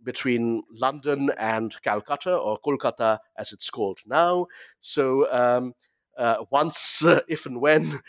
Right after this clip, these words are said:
<laughs> international travel, you know, normalizes,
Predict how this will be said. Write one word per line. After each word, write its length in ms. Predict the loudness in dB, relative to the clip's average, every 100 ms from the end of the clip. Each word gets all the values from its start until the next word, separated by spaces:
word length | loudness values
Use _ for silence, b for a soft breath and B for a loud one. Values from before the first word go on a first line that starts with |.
| B
<laughs> 160 | B
international 640 | -8 -2 2 2 2 -2 -2
travel, 540 | 2 2 4 0 0 -4
you 80 |
know, 100 | -8
normalizes, 960 | -2 0 2 2 2 0 -4 -2 -2